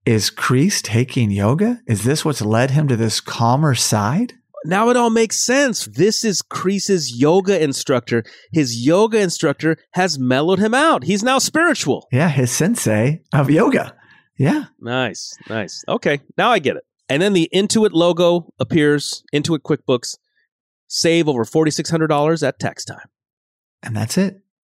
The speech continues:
Speaker 1: And that is our QuickBooks Sensei Kreese commercials.
Speaker 2: Yeah, I liked him a lot. I really want some more.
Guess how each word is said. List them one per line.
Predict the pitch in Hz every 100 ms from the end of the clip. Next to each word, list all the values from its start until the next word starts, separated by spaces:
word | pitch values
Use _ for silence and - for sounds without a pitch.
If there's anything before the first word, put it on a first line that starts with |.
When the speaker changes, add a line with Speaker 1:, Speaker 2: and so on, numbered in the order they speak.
| _ _ _ _ _ _ _ -
Speaker 1:
And | 180 117
that | 113 151 -
is | 120 117 143 143 -
our | 101 101
QuickBooks | - - 135 - 117 113 120 - - - _ _ _ _ _
Sensei | - - 135 139 - 135
Kreese | 123 - 113 110 104 - - - _
commercials. | - 113 98 101 - - - - - - _ _ _ _ _ _ _ 104
Speaker 2:
Yeah, | 90 - -
I | 117
liked | 143 151
him |
a | 131
lot. | 127 135 131
I |
really | 107 123
want | 123 120
some | - 117
more. | 147 127